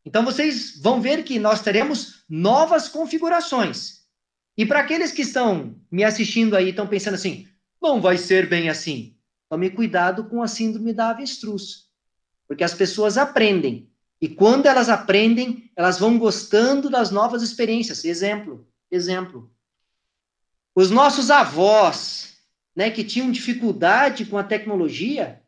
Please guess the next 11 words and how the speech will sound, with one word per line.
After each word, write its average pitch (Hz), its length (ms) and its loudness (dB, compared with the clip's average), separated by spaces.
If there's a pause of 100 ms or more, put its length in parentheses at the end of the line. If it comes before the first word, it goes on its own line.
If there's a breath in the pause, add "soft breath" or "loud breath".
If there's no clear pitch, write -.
(240)
olha 262 260 4
como 330 200 0
aprenderam 277 680 2
rapidamente 254 800 0
com 233 80 -6
a 208 60 -2
tecnologia. 226 840 -4 (200)
Aprenderam 254 480 0
rápido, 247 600 2
muito 320 220 -2
rápido. 240 640 0